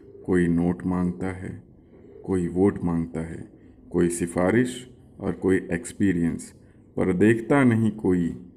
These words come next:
नौकरी का है कितना इमरजेंस। पुलिस, कोर्ट, कचहरी से तो राम बचाएं,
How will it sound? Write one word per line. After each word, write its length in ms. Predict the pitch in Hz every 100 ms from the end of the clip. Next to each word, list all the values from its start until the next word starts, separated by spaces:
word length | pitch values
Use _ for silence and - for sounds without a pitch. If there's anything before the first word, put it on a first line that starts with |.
| - - -
नौकरी 440 | 92 90 98 92
का 200 | 87 92
है 260 | 87 85 85 - - -
कितना 400 | 92 95 98 90
इमरजेंस। 680 | 85 85 80 82 76 - - - - - - - - - - - - -
पुलिस, 460 | 107 113 123 - - - - -
कोर्ट, 420 | 107 117 117 -
कचहरी 440 | 107 104 107 113 113
से 160 | 113
तो 160 | 110 101
राम 340 | 95 101 104
बचाएं, 440 | 90 90 85 78